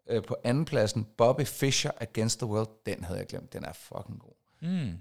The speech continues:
Speaker 1: Og førstepladsen Andre the Giant, ubetinget den bedste dokumentar til dato.
Speaker 2: Mm.
Speaker 1: Så er der Jesper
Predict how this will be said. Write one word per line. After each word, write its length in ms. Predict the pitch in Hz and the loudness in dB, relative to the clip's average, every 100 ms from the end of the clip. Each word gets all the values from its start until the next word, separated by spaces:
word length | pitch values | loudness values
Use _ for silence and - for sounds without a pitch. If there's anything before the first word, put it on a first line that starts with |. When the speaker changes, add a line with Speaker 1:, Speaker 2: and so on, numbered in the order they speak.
| - | -6
Speaker 1:
Og 420 | 120 110 104 101 | 0 4 6 4
førstepladsen 680 | - 123 - - 113 107 113 - | 4 4 4 2 4 4 0 0
Andre 520 | 110 113 113 113 104 | 2 4 4 4 4
the 140 | 104 107 | 4 0
Giant, 540 | - 101 104 101 - - | 2 2 2 -2 -6 -10
ubetinget 540 | 143 131 - 117 104 | -10 -6 -4 -4 -6
den 80 | 110 | -10
bedste 340 | - 104 - | -2 -2 -2
dokumentar 600 | - 98 98 - - - - | -8 -2 -2 0 -2 -4 -8
til 280 | - 92 - _ - | -8 -6 -8 _ -8
dato. 540 | 104 107 113 - 101 - _ _ | -4 -4 -4 -6 -10 -18 _ _
Speaker 2:
Mm. 240 | 123 120 85 - _ _ _ _ _ | -4 -4 -4 -10 _ _ _ _ _
Speaker 1:
Så 120 | - | 0
er 100 | 147 | 0
der 60 | 147 135 | 2 2
Jesper 280 | 190 - | 2 0